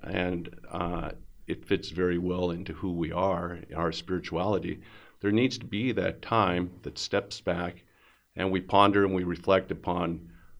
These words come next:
the truth, we reflect upon God, but, uh, even in, in the events of our society, I think even ones,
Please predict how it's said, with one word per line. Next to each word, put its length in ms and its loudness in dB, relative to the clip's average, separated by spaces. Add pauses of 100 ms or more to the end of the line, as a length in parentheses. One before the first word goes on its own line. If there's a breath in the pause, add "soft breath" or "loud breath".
the 60 -6
truth, 580 0
we 200 -8
reflect 440 -2
upon 260 -2
God, 320 2
but, 140 -4 (360 soft breath)
uh, 320 4
even 280 2
in, 180 2
in 140 4
the 100 6
events 300 6
of 80 -2
our 100 8
society, 640 2
I 60 0
think 260 -4
even 280 0
ones, 500 -2